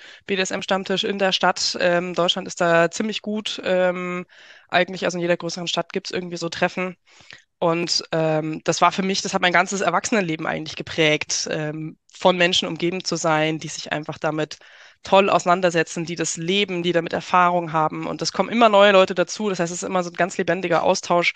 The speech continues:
Und man hat eben, man merkt, das sind reale Menschen, das ist ein,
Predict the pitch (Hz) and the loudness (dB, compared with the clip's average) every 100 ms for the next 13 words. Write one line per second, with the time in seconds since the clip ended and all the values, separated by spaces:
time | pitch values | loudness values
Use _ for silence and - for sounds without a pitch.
0 | - - - - _ 180 175 160 180 - | -6 -20 -20 -20 _ -2 2 2 0 -2
1 | 180 175 165 165 160 - 170 170 214 - | -4 -4 -4 -6 -6 0 2 4 2 -2
2 | 196 202 170 156 147 175 180 156 160 - | -2 -2 -2 2 4 4 4 2 2 0
3 | 156 147 - - 156 156 151 | -2 -6 -8 -4 -4 -4 -6